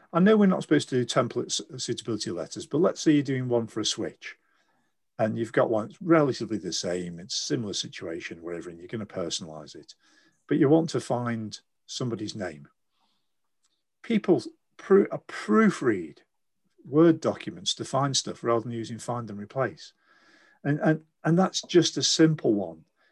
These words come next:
And then we're discovering all sorts of things like, um, you know, the age of laptops that people use in admin and the software they've got on there and how well the software works. And do you really need phone systems in your organization anymore where there's a plugin for Microsoft Office that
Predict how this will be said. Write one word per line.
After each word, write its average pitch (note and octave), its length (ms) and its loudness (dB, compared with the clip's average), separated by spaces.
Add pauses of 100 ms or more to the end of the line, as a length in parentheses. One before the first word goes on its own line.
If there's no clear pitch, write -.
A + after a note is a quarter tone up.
(180)
And C#3+ 160 2
then E3 160 6
we're E3 120 10
discovering D#3 540 4
all D3+ 160 4
sorts - 400 2
of - 60 -20
things G2+ 340 -12
like, G2 400 -6
um, G2+ 380 -6 (440)
you B2 60 -10
know, G2+ 120 -2
the A#2+ 140 2
age A#2+ 220 -2
of A2 100 -6
laptops A#2 600 -2
that - 120 -14
people G#2 280 -10
use F#2 280 -10
in F2 80 -14
admin E2 420 -16 (500)
and A2 120 -10
the G#2+ 60 -6
software B2 600 2
they've G#2+ 160 -4
got C3 180 2
on B2 120 -2
there F#2 160 -4
and F#2+ 100 -6
how A2 100 -2
well A2 200 0
the A2 100 -4
software A2 540 -2
works. A#2+ 580 -2
And F2 140 -14 (760)
do D3+ 140 2
you C#3+ 180 6
really C#3 320 6
need C3+ 220 0
phone E3 320 4
systems G#2 580 -4
in A2 120 -10
your A#2 160 -8
organization A#2+ 800 2
anymore G2 460 -2
where A2 160 2
there's G#2+ 200 -6
a A#2 40 -8
plugin D3 460 2
for A2 80 -8
Microsoft A#2 640 -2
Office - 560 -2
that A2 140 -4